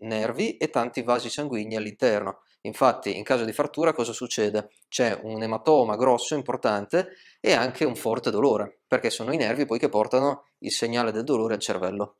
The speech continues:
Quindi, quando parliamo di osso, non pensiamo a un tessuto come una roccia, ma pensiamo proprio a un tessuto vivo, a un tessuto che continuamente cambia, si rimodella durante la vita. E l'osso, vedrete spesso, può avere anche,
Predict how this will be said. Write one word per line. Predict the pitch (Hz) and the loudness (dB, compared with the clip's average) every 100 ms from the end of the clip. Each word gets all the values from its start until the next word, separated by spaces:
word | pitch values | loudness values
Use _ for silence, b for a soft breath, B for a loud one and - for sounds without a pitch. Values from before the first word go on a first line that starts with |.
| B B B B B _ | B B B B B _
Quindi, | - 127 113 113 | 0 0 0 -2
quando | 147 147 | 0 2
parliamo | 143 135 147 143 | 2 4 6 4
di | 127 | 4
osso, | 143 - 147 | 4 2 0
non | 131 | 0
pensiamo | 127 120 - 143 123 113 110 | -2 -4 2 2 2 0 -2
a | 123 120 107 - | 2 2 0 -4
un | 113 | -16
tessuto | - 120 - 151 - - | -10 -8 -6 -6 -6 -6
come | 123 110 | -4 -2
una | 113 | 2
roccia, | 147 123 - 151 160 - - | 4 2 2 0 0 -4 -6
ma | 117 | -4
pensiamo | 185 190 127 | -2 -2 -2
proprio | 143 - 143 | -2 0 0
a | |
un | 117 | -2
tessuto | 127 135 139 | -6 -6 -4
vivo, | 117 165 110 104 - _ _ | -4 -2 -2 -4 -6 _ _
a | - | -10
un | |
tessuto | 113 - 139 | -6 -6 -4
che | 123 | -4
continuamente | 113 117 127 151 127 135 135 131 | -4 -2 2 2 2 2 0 0
cambia, | 143 139 117 117 | 0 0 -2 -6
si | - | -2
rimodella | 143 131 123 143 110 110 | 0 0 4 4 4 0
durante | 110 117 107 113 | -2 -2 -2 -4
la | |
vita. | 113 110 - 98 - b b b - | -2 -4 -2 -4 -4 b b b -4
E | 113 110 117 | 0 0 0
l'osso, | 135 147 139 - 156 156 | 4 4 4 2 4 4
vedrete | 120 127 131 147 | 2 -2 0 -2
spesso, | - 120 - - 143 | -2 -2 -2 2 0
può | 139 127 | 4 2
avere | 123 127 | 4 4
anche, | 123 127 139 131 | 2 -2 -2 -2